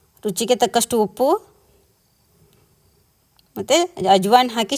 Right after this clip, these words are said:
ಚೆನ್ನಾಗಿ ಕೈಯಲ್ಲೇ ಮಿಕ್ಸ್ ಮಾಡ್ಕೊಳ್ಬೇಕು ಈ ಥರ. ಇದು ಮಿಕ್ಸ್ ಮಾಡುವಾಗನ ಘಮ್ ಅಂತ ಚೆನ್ನಾಗಿ ವಾಸನೆ ಬರುತ್ತೆ ನೋಡಿ, ಚೆನ್ನಾಗಿರತ್ತೆ. ಇದನ್ನು ಮಿಕ್ಸ್ ಮಾಡ್ಕೊಂಡು ನಾವು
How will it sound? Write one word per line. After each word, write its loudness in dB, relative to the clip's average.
ಚೆನ್ನಾಗಿ 4
ಕೈಯಲ್ಲೇ 4
ಮಿಕ್ಸ್ -2
ಮಾಡ್ಕೊಳ್ಬೇಕು 2
ಈ -2
ಥರ. 6
ಇದು -2
ಮಿಕ್ಸ್ -4
ಮಾಡುವಾಗನ 4
ಘಮ್ 4
ಅಂತ -4
ಚೆನ್ನಾಗಿ 2
ವಾಸನೆ 2
ಬರುತ್ತೆ 0
ನೋಡಿ, 0
ಚೆನ್ನಾಗಿರತ್ತೆ. 2
ಇದನ್ನು 0
ಮಿಕ್ಸ್ -2
ಮಾಡ್ಕೊಂಡು 2
ನಾವು 4